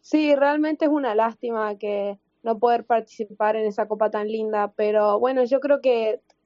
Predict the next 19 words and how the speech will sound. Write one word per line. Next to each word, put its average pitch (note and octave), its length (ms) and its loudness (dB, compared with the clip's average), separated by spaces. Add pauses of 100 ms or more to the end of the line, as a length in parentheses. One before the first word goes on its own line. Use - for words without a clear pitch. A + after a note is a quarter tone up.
(200)
que A#3+ 120 2
todo C#4 240 2
pasa C4+ 240 0
por, - 120 -12 (160)
por A#3+ 140 -6
algo C#4+ 720 0
y, A3+ 560 -8
y A3+ 140 -4
si A#3 180 -2
no A#3 160 4
se - 1200 -12
nos A3+ 140 2
dio, A#3+ 280 2
será A#3+ 240 2
por A#3+ 180 0
algo, C#4 540 0
y A#3+ 100 -2
este A#3+ 240 -4
mo-, A#3+ 160 -14